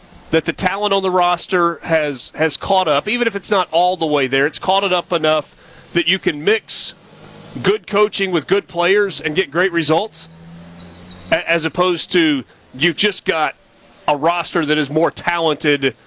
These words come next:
and therefore you go out and you don't have to play your A game and you still win.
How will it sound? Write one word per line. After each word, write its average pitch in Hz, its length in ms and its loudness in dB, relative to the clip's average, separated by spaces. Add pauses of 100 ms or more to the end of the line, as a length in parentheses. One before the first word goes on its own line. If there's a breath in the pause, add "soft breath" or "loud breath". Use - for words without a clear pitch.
(240 soft breath)
and 147 160 0
therefore 160 380 0
you 147 140 0
go 151 240 2
out 147 200 2
and 143 100 -4
you 147 60 2
don't 151 160 2
have 143 100 0
to - 100 -12
play 151 160 0
your 135 180 2
A 139 120 2
game 139 200 0
and 131 80 -6
you 131 100 0
still 127 220 0
win. 113 240 -6